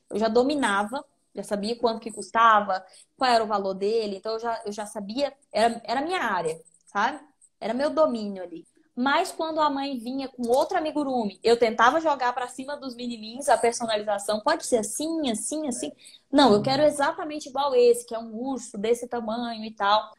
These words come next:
Aí eu ia pe-, pelo tamanho, que aí pelo tamanho você consegue ter uma ideia mais ou menos de quanto você vai gastar. Então, mais ou menos ali de vinte centímetros eu cobrava, na época, né? Eu vou, eu vou fazer um preço aqui atualizado, porque senão vocês vão cobrar o preço da época, que é bem diferente do preço de agora.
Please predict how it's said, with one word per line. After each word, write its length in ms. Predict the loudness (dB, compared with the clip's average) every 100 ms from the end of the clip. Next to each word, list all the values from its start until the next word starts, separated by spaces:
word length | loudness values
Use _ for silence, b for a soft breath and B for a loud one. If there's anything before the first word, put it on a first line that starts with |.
| 2
Aí 260 | 2 2
eu 160 | 0 0
ia 140 | -2
pe-, 260 | -4 -6 -6
pelo 240 | -2 -2 -2
tamanho, 440 | -4 -4 -6 -10 -18 _ _
que 80 | -6
aí 140 | -4
pelo 240 | -2 -2 0
tamanho 400 | 0 0 -2 -4
você 260 | -4 -8
consegue 400 | -8 -6 -4 -4
ter 140 | -4 -4
uma 180 | -4 -6
ideia 400 | -2 0 0 -2
mais 220 | -4 -4
ou 80 | -4
menos 180 | -4
de 80 | -8
quanto 220 | -8 -8
você 80 | -2
vai 100 | 0
gastar. 400 | 2 0 -4 -10 _ _ 4
Então, 160 | 6
mais 180 | 8 8
ou 100 | 6
menos 260 | 2 0 0
ali 200 | 0 0
de 120 | -4
vinte 240 | -4 -6
centímetros 800 | -4 -4 -4 -4 -4 -4 -2 -2
eu 80 | 0
cobrava, 600 | 0 2 4 4 2 -2 -4 _ _
na 240 | -4 0 0
época, 460 | -2 -6 -12 -12
né? 300 | -8 -8 -10 -14 -14
Eu 80 | -10
vou, 160 | -4
eu 80 | -2
vou 120 | -2
fazer 240 | -2 -2 -2
um 120 | 0
preço 400 | 2 2 2 -6
aqui 200 | -6 -4
atualizado, 800 | -4 -2 -2 0 0 0 0 -6 _
porque 200 | _ 0
senão 160 | 0 0
vocês 160 | 0 0
vão 100 | 4
cobrar 300 | 6 6 6
o 80 |
preço 320 | 4 2 2 2
da 100 | 2
época, 320 | 2 0 -6
que 100 | -6
é 180 | -4 -4
bem 260 | -4 -6
diferente 480 | -6 -6 -6 -6 -12
do 100 | -14
preço 300 | -8 -8 -6
de 80 | -4
agora. 340 | -2 0 -2